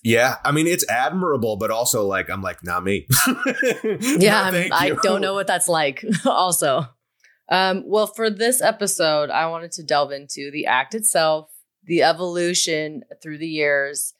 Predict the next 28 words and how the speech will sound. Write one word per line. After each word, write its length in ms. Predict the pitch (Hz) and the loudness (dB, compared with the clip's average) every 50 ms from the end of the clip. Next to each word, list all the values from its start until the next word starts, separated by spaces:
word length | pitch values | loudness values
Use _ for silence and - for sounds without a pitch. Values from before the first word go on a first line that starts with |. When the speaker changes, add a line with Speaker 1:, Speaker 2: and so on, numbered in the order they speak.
| _ _ _ _ _ - | _ _ _ _ _ -2
Speaker 2:
and 140 | 156 165 165 | -2 0 0
in 140 | 160 160 151 | -2 -2 -4
tandem 440 | - - 214 208 220 226 220 214 | -4 0 2 2 4 4 2 2
with 100 | 202 190 | 2 2
the 80 | 175 160 | 2 2
act's 280 | - 143 151 147 - 143 | 2 2 0 -2 -4 -6
evolution, 580 | 143 135 139 139 135 131 139 - 131 117 117 - | -8 -8 -8 -10 -10 -8 -8 -8 -8 -10 -8 -6
I 100 | - 147 | -4 -2
wanted 300 | 151 156 147 143 147 143 - | 0 0 -2 -2 -4 -6 -12
to 80 | - | -14
discuss 640 | 143 - 147 - - - - 139 135 131 - - - - _ _ _ _ _ _ _ _ | -14 -6 -4 -4 -2 0 0 0 0 0 -2 -6 -12 -14 _ _ _ _ _ _ _ _
some 340 | - - 185 170 160 156 156 | -2 2 2 2 2 2 0
impactful 800 | 131 165 160 - - - - 160 160 - - - - 151 - - | -2 -6 -6 -8 -8 -4 -2 -2 -2 -2 -4 -4 -2 -2 -2 0
Iron 340 | - 147 156 151 151 147 147 | 0 0 0 0 -2 -4 -6
Jaw 200 | 139 143 131 131 | -4 -2 -2 -2
performers, 800 | 135 - - 143 131 _ 131 123 120 117 104 - - - - - - | -2 -4 -10 -18 -12 _ -6 -6 -4 -6 -8 -10 -6 -6 -6 -4 -2
and 140 | - 156 160 | -2 -2 -2
then 200 | 156 147 151 147 | -2 -2 -4 -6
chat 340 | - - - 180 156 143 139 | -6 -2 0 2 2 2 2
about 260 | 135 131 131 110 - | 0 -2 -2 -4 -4
the 60 | - 127 | -6 -4
variations 800 | 131 139 135 135 135 131 127 131 - - 135 131 131 - - - - _ _ | -2 0 0 0 0 -2 -4 -6 -8 -10 -10 -8 -6 -6 -6 -6 -8 _ _
through 140 | - 143 131 | -6 -4 -4
time 380 | 127 147 131 110 107 101 110 - - | -2 -2 -2 0 -2 -2 -6 -6 -4
that 160 | 120 101 85 | -2 -2 -2
we 80 | 101 - | -2 -4
see. 420 | - - 131 101 87 101 127 - _ _ _ _ _ _ - | -4 -4 -4 -4 -8 -10 -12 -14 _ _ _ _ _ _ -2
Um, 520 | 151 156 156 151 143 143 143 143 139 - | 0 2 2 2 0 -2 -4 -6 -12 -16